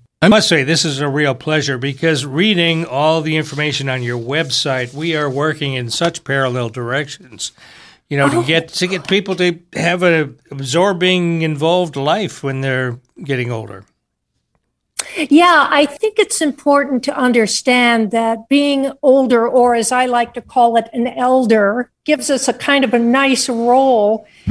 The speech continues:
Speaker 2: in our culture. It is different than midlife.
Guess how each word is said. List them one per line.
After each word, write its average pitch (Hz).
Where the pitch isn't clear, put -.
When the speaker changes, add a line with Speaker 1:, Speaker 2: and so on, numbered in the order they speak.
Speaker 2:
in 247
our 240
culture. 226
It 339
is 392
different 269
than 233
midlife. 226